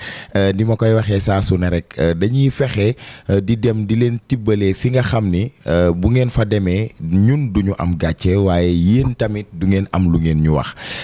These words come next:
Euh, loolu lañ ci jublu, moo tax tey jii ñu ñëw ci jëmm ji di Serigne Khadim Dieng Def Gis. Euh, Serigne Khadim, euh, ci alxuraan lay fajee wala Serigne Khadim,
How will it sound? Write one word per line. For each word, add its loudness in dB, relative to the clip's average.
Euh, 0
loolu 2
lañ 0
ci -6
jublu, 0
moo 0
tax -6
tey 0
jii 0
ñu 2
ñëw 2
ci -4
jëmm -2
ji 0
di 0
Serigne 0
Khadim -2
Dieng 0
Def -2
Gis. 0
Euh, 0
Serigne 0
Khadim, 0
euh, 2
ci 0
alxuraan 0
lay 2
fajee 0
wala 2
Serigne 0
Khadim, 0